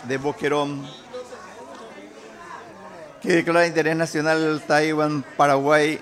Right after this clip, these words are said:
Second Technology en Semiconductor Forum, edición, segunda edición, a realizarse del diecinueve al veintiuno de septiembre en la Nobile Hotel de Ciudad del Este.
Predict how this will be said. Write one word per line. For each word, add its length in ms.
Second 480
Technology 680
en 280
Semiconductor 1900
Forum, 400
edición, 760
segunda 420
edición, 580
a 80
realizarse 760
del 180
diecinueve 840
al 160
veintiuno 380
de 20
septiembre 640
en 80
la 100
Nobile 380
Hotel 480
de 140
Ciudad 400
del 200
Este. 460